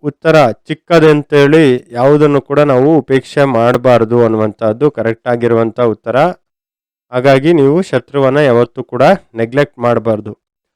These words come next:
ತೆರೆ ಬಲ್ಲರ್ ಪುಣೆ ಎಪ್ಪುದೈ, ಈ ಸಾಲಿನ ಅರ್ಥ ತನ್ನ ಕೈಯಿಂದ ದಂಡ ತೆರಬಲ್ಲ ಸಾಮರ್ಥ್ಯ ಇರುವ ಜವಾಬ್ದಾರಿ ಹೊಂದಿರಬೇಕು.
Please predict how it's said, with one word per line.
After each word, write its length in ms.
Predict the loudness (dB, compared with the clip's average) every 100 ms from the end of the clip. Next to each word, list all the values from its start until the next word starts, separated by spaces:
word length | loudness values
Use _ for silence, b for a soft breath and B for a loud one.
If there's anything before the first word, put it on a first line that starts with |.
| _ _
ತೆರೆ 160 | 0 2
ಬಲ್ಲರ್ 400 | 4 4 4 2
ಪುಣೆ 480 | 2 2 4 4
ಎಪ್ಪುದೈ, 560 | 4 2 -2 2 4 2
ಈ 200 | -2 -6
ಸಾಲಿನ 440 | -2 0 2 2
ಅರ್ಥ 320 | 2 0 -2 0 0 0 -6
ತನ್ನ 200 | -8 -2
ಕೈಯಿಂದ 400 | -2 0 0 2
ದಂಡ 340 | 0 0 0 0
ತೆರಬಲ್ಲ 540 | 0 0 2 2 0
ಸಾಮರ್ಥ್ಯ 540 | 0 -2 -4 -4 -4 -6
ಇರುವ 220 | 0 0 0 -4 _ _ _ _
ಜವಾಬ್ದಾರಿ 560 | _ -2 0 2 2 4
ಹೊಂದಿರಬೇಕು. 1000 | 2 0 2 2 2 0 0 0 0